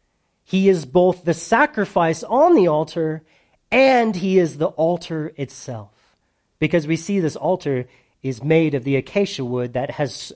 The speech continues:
symbolized Jesus so many times as we've been going through this study. So, he is the sacrifice,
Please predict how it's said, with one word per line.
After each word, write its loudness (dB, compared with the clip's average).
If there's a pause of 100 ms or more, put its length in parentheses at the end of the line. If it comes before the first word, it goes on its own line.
(140)
symbolized -2
Jesus -8 (220)
so 0
many 0
times -6
as -14
we've -8
been -4
going -4
through -6
this -14
study. -14 (1000)
So, 2 (640)
he 2
is 0
the -4
sacrifice, -8